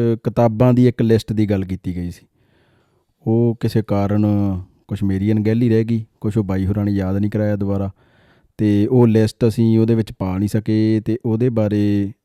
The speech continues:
ਸੁਨੇਹੇ ਬਹੁਤ ਆਏ, ਬਾਈ ਹੋਰਾਂ ਨੂੰ ਵੀ ਆਏ, ਆਪਾਂ ਨੂੰ ਵੀ ਬਹੁਤ Instagram 'ਤੇ ਸਾਰੇ ਕਿਤੇ ਸੁਨੇਹੇ ਆਏ। ਉਹਦਾ ਮਸਲਾ ਇਹ ਸੀ ਵੀ ਉਹ ਲਿਸਟ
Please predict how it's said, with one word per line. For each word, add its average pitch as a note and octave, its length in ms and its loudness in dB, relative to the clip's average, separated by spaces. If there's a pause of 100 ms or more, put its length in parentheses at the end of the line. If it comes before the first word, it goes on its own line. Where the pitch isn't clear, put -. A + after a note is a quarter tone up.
(140)
ਸੁਨੇਹੇ A2+ 400 2
ਬਹੁਤ G#2 300 0
ਆਏ, G2 160 -2
ਬਾਈ F#2+ 200 -4
ਹੋਰਾਂ G2+ 240 -2
ਨੂੰ A2 100 0
ਵੀ A2 120 0
ਆਏ, G#2 260 -2 (480)
ਆਪਾਂ G2+ 260 -2
ਨੂੰ G#2 100 2
ਵੀ G#2+ 80 2
ਬਹੁਤ G2+ 300 -2
Instagram G2 500 -4
'ਤੇ F#2+ 120 -8
ਸਾਰੇ G2 260 -8
ਕਿਤੇ G2+ 200 -8
ਸੁਨੇਹੇ F#2 360 -6
ਆਏ। F2+ 160 -6 (460)
ਉਹਦਾ C3+ 140 -2
ਮਸਲਾ C#3 360 2
ਇਹ D3 140 4
ਸੀ C#3+ 180 0
ਵੀ C#3+ 120 4
ਉਹ D3+ 100 6
ਲਿਸਟ A2+ 380 0